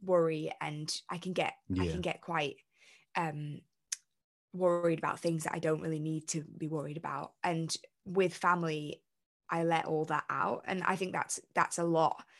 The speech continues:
Speaker 1: for them to take on as well.
Speaker 2: Yeah.
Speaker 1: You know, it, it, I'm aware that I shouldn't really put all of my problems onto,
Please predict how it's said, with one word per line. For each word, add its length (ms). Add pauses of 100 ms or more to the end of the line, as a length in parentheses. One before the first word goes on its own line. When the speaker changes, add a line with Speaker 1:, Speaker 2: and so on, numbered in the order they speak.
(360)
Speaker 1:
for 640
them 260
to 120
take 280
on 260
as 140
well. 120
Speaker 2:
Yeah. 60
Speaker 1:
You 60
know, 100
it, 300
it, 160
I'm 140
aware 360
that 240
I 80
shouldn't 320
really 220
put 180
all 240
of 140
my 340 (420)
problems 560
onto, 480